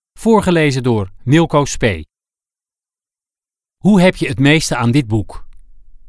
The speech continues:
Het woord kiezen komt oorspronkelijk van het Latijnse gustus, dat proeven betekent.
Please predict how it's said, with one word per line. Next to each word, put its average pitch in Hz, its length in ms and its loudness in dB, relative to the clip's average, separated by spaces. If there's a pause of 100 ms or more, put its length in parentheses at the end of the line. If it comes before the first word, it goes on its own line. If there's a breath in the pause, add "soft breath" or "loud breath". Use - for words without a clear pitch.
(200)
Het 160 140 -2
woord 165 280 0
kiezen 185 540 -2
komt 165 240 0
oorspronkelijk 170 640 0
van 151 180 -2
het 123 100 -2
Latijnse 131 720 0
gustus, 120 840 -4
dat - 280 -6
proeven 120 440 0
betekent. 95 600 -6